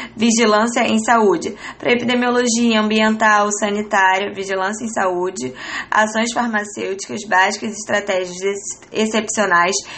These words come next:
que hoje em dia reduziu, né? Gestão do sus e investimento em saúde. Então, são seis áreas: atenção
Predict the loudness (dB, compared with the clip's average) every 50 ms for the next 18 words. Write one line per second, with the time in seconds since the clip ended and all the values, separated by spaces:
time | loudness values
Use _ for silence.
0 | -18 -18 -8 0 2 2 4 4 2 2 0 0 0 0 0 2 2 2 0 0
1 | -4 -6 0 0 0 2 2 0 -2 0 0 2 4 4 4 4 2 2 2 2
2 | 0 -8 -20 -20 -20 -20 -20 -18 -16 -14 -14 -14 -14 -8 -2 2 2 2 2 2
3 | 2 2 2 2 0 -2 -6 -6 -2 2 4 4 4 4 2 0 -4 -6 -8 -14
4 | -16 -16 -8 -2 0 2 2 4 2 2 2 2 2 2 2 0 0 0 -2 0
5 | 4 4 4 4 4 2 0 0 -4 -10 -14 -12 -12 -12 -6 -2 0 0 2 2
6 | 0 0 0 0 0 0 2 2 4 4 4 2 0 -2 -2 -2 -2 -2 -4 -8
7 | -4 -2 0 0 0 -4